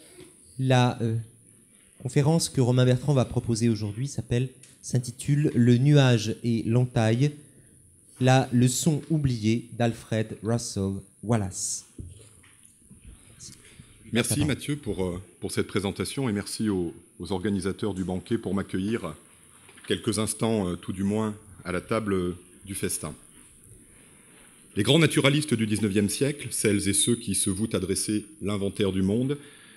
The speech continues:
Speaker 2: débutent ordinairement dans leur entreprise par le plus petit,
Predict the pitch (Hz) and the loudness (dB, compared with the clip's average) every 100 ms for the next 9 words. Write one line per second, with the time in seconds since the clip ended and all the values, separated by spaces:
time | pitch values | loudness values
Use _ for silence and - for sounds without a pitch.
0 | - 101 113 143 117 117 123 117 135 120 | -6 0 2 4 2 4 4 4 2 2
1 | 107 101 104 107 - 151 - 123 120 - | 2 0 -2 -4 -2 -4 -2 -6 -6 -4
2 | 110 - 123 123 - - - | -2 -2 -2 -2 -2 -6 -14